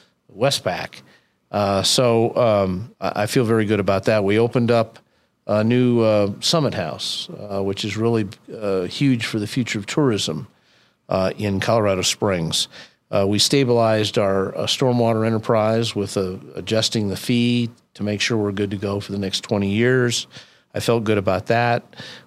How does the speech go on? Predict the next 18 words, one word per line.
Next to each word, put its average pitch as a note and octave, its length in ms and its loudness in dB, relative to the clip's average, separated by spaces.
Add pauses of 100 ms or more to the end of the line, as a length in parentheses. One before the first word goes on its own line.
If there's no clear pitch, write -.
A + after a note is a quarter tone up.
We B2 60 -2
made A2+ 220 2
a - 20 4
lot G#2+ 180 4
of G2+ 60 0
progress G#2+ 640 2
in A2+ 180 -2
a G2+ 160 0
transportation A2+ 1000 0
master A#2 420 -2
plan A#2 520 2
that G#2 440 2 (400)
our A2 120 0
citizens A#2 540 0
are G#2+ 60 0
gonna G2+ 200 0
start A2 480 0
seeing A2+ 720 0